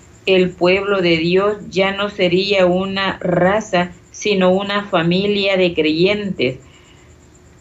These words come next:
perdonándose de unos a otros de sus pecados.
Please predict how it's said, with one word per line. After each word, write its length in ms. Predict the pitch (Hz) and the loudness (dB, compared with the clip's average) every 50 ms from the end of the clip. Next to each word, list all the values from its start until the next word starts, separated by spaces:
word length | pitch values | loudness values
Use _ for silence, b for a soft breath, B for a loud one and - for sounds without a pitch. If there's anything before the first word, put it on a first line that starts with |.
| 185 180 185 - - - | -6 -6 -6 -6 -6 -2
perdonándose 1500 | - 202 196 196 190 190 175 170 165 165 160 165 170 185 202 208 208 190 196 202 208 208 208 - - 196 202 196 - - - - - - | 0 2 4 4 4 4 2 2 0 0 0 0 -2 -2 -2 -4 -6 -4 -2 -2 -2 -2 -4 -6 -6 -4 -2 -2 -4 -6 -10 -16 -18 -12
de 220 | 175 170 175 175 | -4 0 2 4
unos 580 | 170 170 175 190 196 196 190 190 190 190 190 - - - | 4 4 2 0 -2 -2 -2 -2 -2 -2 -4 -6 -4 -2
a 120 | 156 151 | 0 2
otros 600 | 160 170 185 190 196 190 - - 131 131 - - - - _ _ _ _ _ _ _ _ _ _ - _ - - _ _ _ _ _ _ _ _ _ _ _ _ _ | 2 4 2 2 2 0 -4 -8 -8 -8 -8 -12 -16 -20 _ _ _ _ _ _ _ _ _ _ -20 _ -20 -20 _ _ _ _ _ _ _ _ _ _ _ _ _
de 220 | 160 160 180 175 | -4 0 0 0
sus 260 | 170 175 175 170 170 | 2 2 0 0 0
pecados. 840 | - - 180 170 175 - 185 190 214 220 208 175 147 143 147 - | -2 -2 -2 -2 -2 -2 -2 0 0 0 2 0 0 0 -4 -8